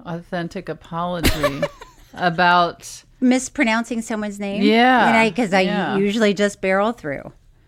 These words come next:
Speaker 1: Yeah.
Speaker 2: Jenner
Speaker 1: But I guess because there's so
Speaker 2: First.
Speaker 1: much tragedy here that you
Speaker 2: I wanna make sure I'm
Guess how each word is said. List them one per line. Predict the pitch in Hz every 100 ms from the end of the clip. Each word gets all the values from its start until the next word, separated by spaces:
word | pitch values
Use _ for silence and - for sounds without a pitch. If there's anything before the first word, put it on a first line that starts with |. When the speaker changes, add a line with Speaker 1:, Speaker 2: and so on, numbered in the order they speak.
| _ _ _ _ -
Speaker 1:
Yeah. | 196 214 220 208 170 165
Speaker 2:
Jenner | 214 214 214
Speaker 1:
But | 208
I | 202
guess | 185 208 -
because | 214 - 208 196
there's | 185 190 180
so | -
Speaker 2:
First. | 190
Speaker 1:
much | 180 170
tragedy | - 180 175 180 175 165
here | 160 165 151 143
that | 151 147
you | - 156
Speaker 2:
I | 208
wanna | 175 185 170
make | 170 151
sure | - 143 139
I'm | 135 135